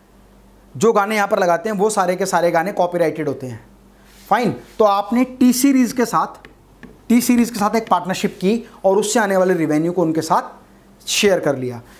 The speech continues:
इसका मतलब अगर आप एक अच्छा म्यूजिक बनाते हैं या अच्छी थीम बनाते हैं या अच्छा एनिमेशन बनाते हैं, तो उस एनिमेशन को भी आप लोगों को सेल करके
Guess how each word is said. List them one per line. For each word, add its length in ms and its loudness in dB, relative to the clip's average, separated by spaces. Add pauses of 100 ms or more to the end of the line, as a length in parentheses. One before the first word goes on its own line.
(120)
इसका 240 2
मतलब 460 0
अगर 220 2
आप 180 -2
एक 120 -2
अच्छा 220 -4
म्यूजिक 360 0
बनाते 320 0
हैं 200 0 (280)
या 160 2
अच्छी 260 -2
थीम 380 0
बनाते 320 0
हैं 260 -2 (220)
या 120 4
अच्छा 220 0
एनिमेशन 500 0
बनाते 280 -2
हैं, 220 -2 (260)
तो 80 4
उस 300 -2
एनिमेशन 560 0
को 220 0
भी 400 0 (260)
आप 260 2
लोगों 360 2
को 360 0 (140)
सेल 440 0
करके 420 0